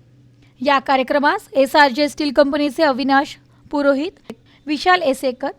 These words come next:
तसेच एसआर संस्थेचे अध्यक्ष आदिनाथ दहिफळे, सचिव अभिजित देवी, उपाध्यक्ष विनोद काकडे, सुनील औटी, भूषण पांडव, प्रितेश कांकरिया, संतोष खांडेकर, यश शहा,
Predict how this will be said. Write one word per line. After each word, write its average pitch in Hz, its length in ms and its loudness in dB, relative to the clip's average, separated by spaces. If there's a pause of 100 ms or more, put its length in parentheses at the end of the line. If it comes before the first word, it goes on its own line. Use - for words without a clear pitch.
(180)
तसेच 277 360 -4 (140)
एसआर 294 240 0
संस्थेचे 302 500 -2
अध्यक्ष 302 440 -4 (280)
आदिनाथ 311 400 0
दहिफळे, 285 520 0 (300)
सचिव 339 280 4
अभिजित 294 440 2
देवी, 247 420 -4 (360)
उपाध्यक्ष 277 640 2
विनोद 262 460 -2
काकडे, 240 360 -4 (440)
सुनील 330 260 -2
औटी, 277 420 0 (360)
भूषण 320 380 0
पांडव, 262 380 0 (600)
प्रितेश 320 460 0
कांकरिया, 269 460 0 (240)
संतोष 277 440 -4
खांडेकर, 240 420 -6 (340)
यश 311 320 0
शहा, 320 260 0